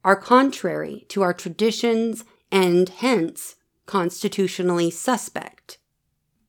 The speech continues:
Because racial characteristics so seldom provide a relevant basis for disparate treatment,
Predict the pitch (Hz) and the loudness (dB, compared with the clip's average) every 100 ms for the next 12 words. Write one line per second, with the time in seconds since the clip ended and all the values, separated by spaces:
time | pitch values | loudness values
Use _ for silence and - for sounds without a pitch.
0 | _ _ _ _ _ _ _ _ _ _ | _ _ _ _ _ _ _ _ _ _
1 | _ _ _ 240 247 349 254 196 202 208 | _ _ _ -2 6 4 6 4 4 4
2 | 196 208 190 185 190 185 - 175 - - | 2 4 2 2 2 2 -2 -6 -6 -2
3 | 214 240 - 196 196 185 165 190 180 175 | 0 0 2 4 4 4 0 -2 -2 0
4 | 175 170 180 180 202 185 - 175 170 175 | 2 2 2 4 2 -2 -2 0 -2 -2
5 | 160 - 170 156 170 - 170 156 - - | -8 -2 -4 0 -4 -2 -4 -4 -8 -4
6 | 196 190 165 156 - - | -4 -4 -6 -8 -12 -20